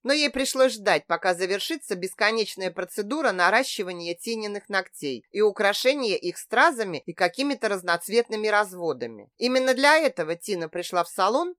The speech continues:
и проводила здесь уже не первый час кряду. Рената листала дамский журнал, пила жёлтый чай и при этом злилась на себя так,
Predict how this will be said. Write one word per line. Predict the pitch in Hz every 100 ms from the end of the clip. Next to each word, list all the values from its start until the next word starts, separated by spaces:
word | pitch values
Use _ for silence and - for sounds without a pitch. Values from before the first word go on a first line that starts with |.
| -
и | 180
проводила | 202 190 196 214 320 240
здесь | 175 170 -
уже | 156 156
не | 160
первый | 165 226 254 208
час | - 190 -
кряду. | 180 156 123 - - _ _ _ _ _ _ _ _
Рената | 185 247 349 349
листала | 269 262 294 285
дамский | 247 220 247 - 220
журнал, | 165 175 156 143 123 - -
пила | 196 240
жёлтый | 254 214 226 - 202
чай | - 151 127 120 _
и | 214
при | - 285
этом | 339 240 208
злилась | 196 269 233 196
на | 196
себя | - 202 190 196
так, | - 330